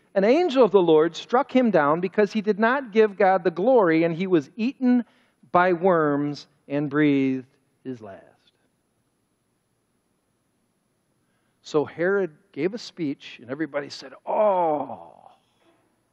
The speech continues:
ho, ho, ho, ho." And Herod let it sink in, puffed up his chest, and the angel of the Lord struck him with in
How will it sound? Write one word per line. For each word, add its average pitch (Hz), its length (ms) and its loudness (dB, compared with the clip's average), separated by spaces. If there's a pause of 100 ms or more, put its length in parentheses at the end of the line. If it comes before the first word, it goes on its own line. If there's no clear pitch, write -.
(420)
ho, - 200 2
ho, - 200 2
ho, 240 300 4
ho." 156 1200 2 (840)
And 117 80 -16
Herod 160 340 2
let 143 200 2
it 123 120 -8 (120)
sink - 520 -10
in, 220 460 -2 (1300)
puffed - 320 -2
up 190 160 0
his 165 160 -8
chest, 214 400 -2
and 151 140 -2
the 147 80 -2
angel 170 340 -2
of 165 60 -2
the 160 80 0
Lord 147 320 2
struck - 420 -2
him 190 220 0
with 143 220 4 (2250)
in 175 320 -6